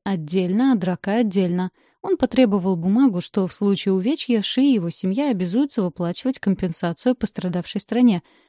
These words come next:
Он видел, что Алекс вот именно этого хода не ожидал, и ему стало стыдно.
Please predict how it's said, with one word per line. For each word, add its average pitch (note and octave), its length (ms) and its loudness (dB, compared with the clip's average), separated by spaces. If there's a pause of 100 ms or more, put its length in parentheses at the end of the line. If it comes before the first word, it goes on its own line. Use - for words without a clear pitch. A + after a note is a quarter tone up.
(120)
Он A3+ 140 4
видел, F#3 300 2
что - 240 -2
Алекс F3+ 340 -4 (260)
вот - 280 -2
именно G#3 460 4
этого A3+ 400 -2
хода F3 320 -2
не F3+ 140 0
ожидал, F#3 500 0 (260)
и C#4+ 100 4
ему G3 240 6
стало F#3 340 -2
стыдно. F#3 480 -4